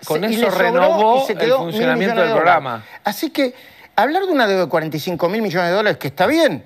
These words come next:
Speaker 2: es uno de los problemas. Como, como, eh, suena, ah, pero Macri, eh,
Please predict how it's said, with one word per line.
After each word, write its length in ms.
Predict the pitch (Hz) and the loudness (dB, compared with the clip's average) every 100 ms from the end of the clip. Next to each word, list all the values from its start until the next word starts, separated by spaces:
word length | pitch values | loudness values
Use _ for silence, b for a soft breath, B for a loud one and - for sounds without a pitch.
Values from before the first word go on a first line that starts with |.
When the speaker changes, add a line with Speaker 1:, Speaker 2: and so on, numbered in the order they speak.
| _ | _
Speaker 2:
es 180 | - 139 | -8 -6
uno 100 | 208 | -4
de 60 | 190 | -4
los 80 | 156 | -4
problemas. 420 | 151 156 127 117 B B | -2 -2 -4 -8 B B
Como, 440 | - 175 180 170 170 | -6 -4 -2 -4 -6
como, 360 | - 180 170 b b _ _ _ | -6 -4 -4 b b _ _ _
eh, 240 | 170 - b b | -8 -8 b b
suena, 640 | - - - 226 240 190 196 | -20 -14 -8 -6 -4 -2 -4
ah, 80 | 190 | -4
pero 220 | 202 165 | -6 -6
Macri, 540 | 170 190 - 135 131 - | -4 -6 -8 -8 -10 -8
eh, 220 | 135 | -10